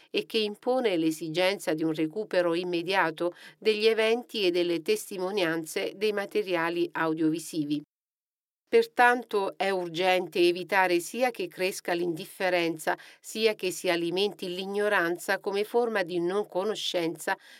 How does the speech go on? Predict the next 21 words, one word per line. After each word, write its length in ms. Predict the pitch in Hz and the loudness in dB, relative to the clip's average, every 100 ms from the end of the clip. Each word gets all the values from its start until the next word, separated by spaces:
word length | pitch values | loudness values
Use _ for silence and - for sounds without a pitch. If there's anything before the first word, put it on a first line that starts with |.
| _ | _
di 120 | 214 | -2
un 100 | 202 | 0
patrimonio 680 | 196 190 180 190 220 226 190 | 2 0 -2 0 2 2 0
visivo 640 | 165 175 - 180 175 185 170 | -2 -8 -8 -8 -4 -2 -2
di 180 | 156 | -4
tale 360 | 156 175 180 170 | -2 0 0 -2
portata, 680 | 175 160 - 160 147 151 156 - - - | -4 -6 -2 -2 -2 -4 -6 -6 -20 -18
sia 320 | - 220 233 | -8 0 0
che 160 | 226 175 | 0 -6
si 140 | 190 | -4
determini 640 | 185 175 202 202 190 185 170 | -2 0 0 -2 -2 0 2
l'esistenza 800 | 165 160 190 - 214 226 - 180 | 0 -4 -10 0 0 0 -2 -2
di 100 | 165 | 0
un 140 | 165 | 0
lungo 360 | 185 208 180 160 | 0 0 -2 -4
periodo 560 | 165 160 185 190 170 | -2 -4 -4 -2 -2
di 180 | 160 165 | -4 -8
quiescenza, 920 | - 190 185 - 196 170 160 156 160 156 - - _ | -8 -6 -4 -2 0 0 -2 -2 -4 -4 -14 -20 _
quasi 400 | - 220 233 226 | 2 4 4 0
di 140 | 165 180 | -6 -2
oblio, 640 | 175 165 165 156 147 | -2 -2 2 2 2